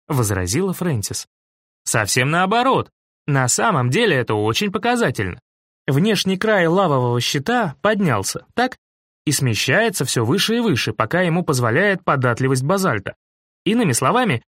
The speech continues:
щит обладает ровно такой же податливостью и не более. И в момент, когда напряжение станет слишком большим, порода отвалится, и внутренняя сторона разлома продолжит подниматься,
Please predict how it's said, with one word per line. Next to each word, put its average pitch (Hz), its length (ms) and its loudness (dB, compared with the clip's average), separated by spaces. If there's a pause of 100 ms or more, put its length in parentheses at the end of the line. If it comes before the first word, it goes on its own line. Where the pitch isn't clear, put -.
(100)
щит - 260 -2
обладает 170 600 0
ровно 151 400 2
такой 170 300 0
же 127 120 -2
податливостью 139 960 -2
и 214 160 0
не 214 140 0
более. 107 460 0 (600)
И 151 120 2
в 123 80 0
момент, 160 380 0
когда 135 300 0
напряжение 143 600 0
станет 139 360 -2
слишком 139 400 -2
большим, 147 440 0 (320)
порода 247 420 2
отвалится, 123 560 0 (340)
и 165 140 2
внутренняя 120 540 0
сторона 120 420 0
разлома 151 460 0 (220)
продолжит 160 580 0
подниматься, 104 580 -2